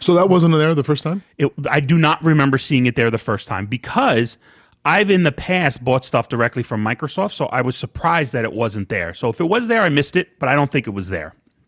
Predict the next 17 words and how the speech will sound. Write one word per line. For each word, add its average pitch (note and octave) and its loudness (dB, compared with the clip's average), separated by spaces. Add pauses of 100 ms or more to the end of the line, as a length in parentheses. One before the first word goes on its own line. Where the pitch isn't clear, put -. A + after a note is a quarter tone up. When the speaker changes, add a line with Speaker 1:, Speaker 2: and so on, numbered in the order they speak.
(100)
Speaker 1:
You A#3+ 2
know, C4 4
every G3 4
time G3 2
I D3 2
have C#3 2
the C3+ 4
option A#2+ 0
to A2 -2
buy G#2+ 0
direct, G2 -6 (640)
I B2+ -2
usually E3+ 2
don't B2+ 0 (100)
take A#2+ -2
it - -2
because G#2 -2